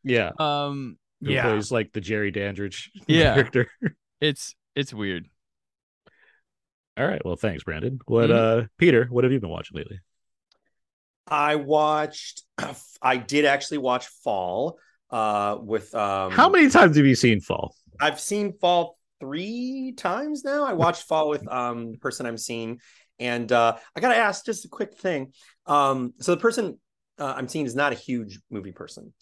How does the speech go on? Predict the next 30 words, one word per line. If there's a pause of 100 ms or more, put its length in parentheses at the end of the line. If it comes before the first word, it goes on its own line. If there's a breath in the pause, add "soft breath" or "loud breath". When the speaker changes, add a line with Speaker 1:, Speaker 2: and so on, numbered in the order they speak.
(320 soft breath)
Speaker 3:
but
oh
my
God. (460)
I
mean,
as
you
all
know,
Fall's
about (340)
two
twenty-something
women
that
go
up
this
tower. (1160)
Um,
Speaker 1:
Stupidly.
Speaker 3:
she
could, (340)
she
really
could
not
get
past